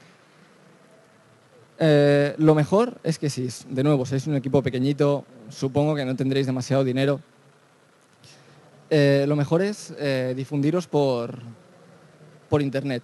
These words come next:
en revistas electrónicas, en, en blogs especializados y demás. Pero también hay que tener co-, mucho cuidado con qué difundís y cuándo lo hacéis. Por ejemplo, si,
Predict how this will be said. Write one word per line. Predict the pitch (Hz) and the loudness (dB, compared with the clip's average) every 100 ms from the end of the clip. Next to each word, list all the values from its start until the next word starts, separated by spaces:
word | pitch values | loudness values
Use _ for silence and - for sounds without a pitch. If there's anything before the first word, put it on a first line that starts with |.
| - | -8
en | 139 | -6
revistas | 139 127 147 | -6 -6 -8
electrónicas, | 135 110 160 170 165 160 160 135 | -8 -6 -6 -2 -2 -2 -4 -4
en, | 127 127 - | -4 -6 -6
en | 127 123 | -6 -2
blogs | 143 147 139 | 0 0 -2
especializados | 135 135 139 135 139 160 156 | -8 -8 -6 -2 0 0 0
y | |
demás. | 131 123 113 - _ _ - - - - - _ _ - | -2 -4 -8 -14 _ _ -20 -20 -20 -20 -20 _ _ 0
Pero | 165 160 | 2 4
también | 170 180 | 2 2
hay | 208 | 2
que | 202 | 2
tener | 180 202 190 | 2 0 -2
co-, | 156 123 | -6 0
mucho | 156 185 - 196 | 2 2 0 -2
cuidado | 151 165 196 | 0 0 -2
con | 190 156 131 | -4 -4 -4
qué | - 160 | -2 -2
difundís | 160 131 120 104 - - _ - - _ _ - - _ - - | -2 -6 -6 -10 -16 -20 _ -20 -20 _ _ -20 -20 _ -20 -8
y | 147 | -6
cuándo | - 165 165 | 2 4 4
lo | 160 | 2
hacéis. | 131 127 117 | 2 -2 -2
Por | 135 | -6
ejemplo, | 131 147 127 120 123 - _ _ | -2 0 0 -4 -8 -20 _ _
si, | - - 147 143 139 135 131 | -12 2 4 4 2 -2 -4